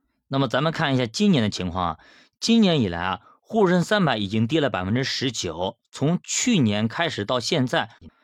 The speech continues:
那么沪深三百也是刚巧啊，也是跌了百分之三十三。那么今年以来可转债跌幅呢也是百分之十二，所以说是不是巧？跟二零一八年那一波呢基本上保持一致啊，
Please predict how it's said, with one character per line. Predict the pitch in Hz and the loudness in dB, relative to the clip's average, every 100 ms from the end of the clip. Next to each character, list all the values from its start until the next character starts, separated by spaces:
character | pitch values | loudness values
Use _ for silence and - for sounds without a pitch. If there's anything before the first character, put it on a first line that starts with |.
| _ - | _ -2
那 | 131 | 0
么 | 143 | 0
沪 | 139 185 | 2 2
深 | 165 | 4
三 | 165 175 | 2 2
百 | 113 101 | 0 -2
也 | 110 104 92 87 | -2 -2 -2 -4
是 | - 160 | -2 -4
刚 | 117 208 214 | 0 2 2
巧 | - 87 | 0 -4
啊， | 85 90 - - _ | -2 -4 -6 -20 _
也 | 120 117 98 | -2 0 0
是 | - 214 | 0 0
跌 | - 120 110 | 0 -2 0
了 | |
百 | 98 87 | -2 -4
分 | 87 | -6
之 | 90 | -4
三 | 120 113 | -4 -4
十 | |
三。 | 101 120 127 - _ _ | -4 -4 -6 -8 _ _
那 | 127 | -2
么 | 135 135 - _ - | 0 -2 -6 _ -4
今 | 208 | 2
年 | 220 190 | 2 2
以 | 113 | 0
来 | 135 - | -2 -6
可 | - 170 | -4 0
转 | 139 139 | 2 2
债 | 175 - _ _ | 0 -2 _ _
跌 | - 151 | 0 0
幅 | 123 101 | 0 -2
呢 | 107 107 - | 0 -2 -4
也 | 101 95 87 | -4 -2 -2
是 | - 160 | -4 -4
百 | 113 - - | -4 -12 -4
分 | 120 | -2
之 | 147 | -2
十 | - - 95 | -4 -6 -2
二， | 156 160 _ _ _ _ _ | -2 -2 _ _ _ _ _
所 | - | 0
以 | 202 | 2
说 | 226 | 2
是 | 220 | 2
不 | 180 | 0
是 | |
巧？ | 190 - 82 95 - _ | -2 -6 -2 -2 -4 _
跟 | - 175 | -4 -2
二 | 190 180 | 2 2
零 | 143 | 2
一 | 170 | 2
八 | 208 175 | 2 2
年 | 120 | 2
那 | 156 | 2
一 | 120 | 0
波 | 107 139 135 | 0 -2 0
呢 | 104 - | -2 -6
基 | - 247 | -2 0
本 | 202 104 90 | 0 -4 -6
上 | 85 147 98 113 | -4 -2 -4 -6
保 | 107 92 | -4 -4
持 | 85 - | -4 -6
一 | 92 98 | -4 -4
致 | - | -4
啊， | 98 | -4